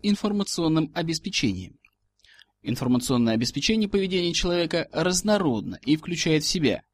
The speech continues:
инстинкты биологического вида Homo sapiens,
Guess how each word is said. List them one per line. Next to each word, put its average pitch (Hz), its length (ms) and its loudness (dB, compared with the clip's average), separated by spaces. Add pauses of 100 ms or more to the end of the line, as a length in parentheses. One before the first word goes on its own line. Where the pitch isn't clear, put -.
(440)
инстинкты 131 640 4
биологического 120 800 2
вида 160 380 0 (120)
Homo 127 180 2
sapiens, - 720 -4